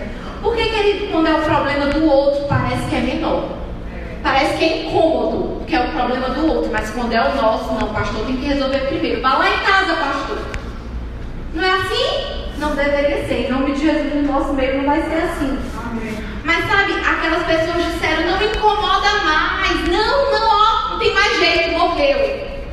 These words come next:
Speaker 1: E aí eu gosto do que a Bíblia diz. A Bíblia diz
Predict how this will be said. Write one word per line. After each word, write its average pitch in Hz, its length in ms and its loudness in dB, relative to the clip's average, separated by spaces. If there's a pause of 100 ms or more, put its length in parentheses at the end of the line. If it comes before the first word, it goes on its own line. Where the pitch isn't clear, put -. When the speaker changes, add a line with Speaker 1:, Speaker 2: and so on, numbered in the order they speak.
(800)
Speaker 1:
E 285 140 2
aí 302 220 2
eu 320 260 0
gosto 302 560 0 (400)
do 262 80 -2
que - 140 0
a 240 60 2
Bíblia 254 280 -2
diz. - 260 -6
A 220 60 -8
Bíblia - 240 -6
diz 220 140 -4